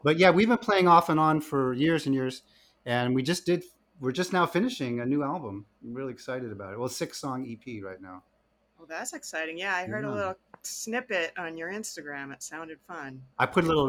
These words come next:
Speaker 2: forward
Speaker 1: yeah,
Speaker 2: to it.
Speaker 1: unmixed thing on there. Yeah.
Speaker 2: Yeah, yeah.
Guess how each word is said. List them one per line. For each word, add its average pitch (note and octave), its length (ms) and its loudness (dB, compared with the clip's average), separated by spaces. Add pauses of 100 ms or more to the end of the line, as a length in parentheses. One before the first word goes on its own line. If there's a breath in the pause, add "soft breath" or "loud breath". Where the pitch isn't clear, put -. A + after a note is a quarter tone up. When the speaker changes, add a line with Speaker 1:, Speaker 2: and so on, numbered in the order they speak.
Speaker 2:
forward C#3 120 -2
Speaker 1:
yeah, B2+ 140 2
Speaker 2:
to B2 140 0
it. C3 100 0
Speaker 1:
unmixed - 400 -8
thing B2 240 -6
on G2+ 160 -8
there. F#2 320 -10
Yeah. - 80 -10
Speaker 2:
Yeah, C#3 440 -10
yeah. C#3+ 380 -14